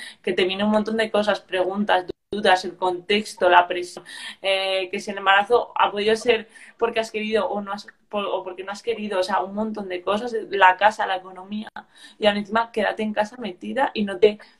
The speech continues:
lucres de los beneficios del deporte, ¿sabes?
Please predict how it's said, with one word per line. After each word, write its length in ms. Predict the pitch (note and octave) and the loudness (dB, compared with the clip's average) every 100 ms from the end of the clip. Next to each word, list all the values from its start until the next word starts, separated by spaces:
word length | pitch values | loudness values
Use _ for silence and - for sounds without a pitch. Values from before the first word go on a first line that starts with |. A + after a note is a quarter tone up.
| - _ - - | -20 _ -20 -6
lucres 800 | A#3+ B3+ - - C4 E4+ - - _ _ _ D4+ | -2 -2 -4 -4 -2 -4 -8 -20 _ _ _ -2
de 260 | G#3 G3+ G3 | 0 0 -2
los 200 | G3 G#3 _ _ | -2 -4 _ _
beneficios 260 | G#3 A#3+ B3 | -2 0 2
del 140 | G#3 | 0
deporte, 640 | F3+ E3+ F#3+ A3 - F3+ | -4 -2 -2 -2 -4 -4
¿sabes? 600 | F3 F3 E3+ G3+ C#4+ - | 0 2 2 0 -8 -14